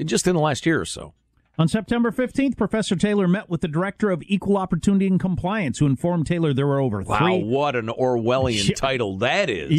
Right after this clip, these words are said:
Speaker 2: Yeah.
Speaker 1: Sorry, go on.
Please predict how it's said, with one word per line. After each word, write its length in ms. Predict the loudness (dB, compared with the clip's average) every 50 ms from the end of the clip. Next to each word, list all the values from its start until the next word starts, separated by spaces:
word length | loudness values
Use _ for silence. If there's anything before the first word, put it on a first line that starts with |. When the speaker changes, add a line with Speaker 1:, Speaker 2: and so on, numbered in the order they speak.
| 4 4
Speaker 2:
Yeah. 360 | 2 0 -2 -4 -4 -4 -4 -4 _ _ _ _ _ _ _ _ _ _ _ _ _ _ _ _ _ -6
Speaker 1:
Sorry, 360 | -2 0 0 2 0 0 -2
go 160 | -2 -2 -2
on. 220 | -2 -2 -6 -8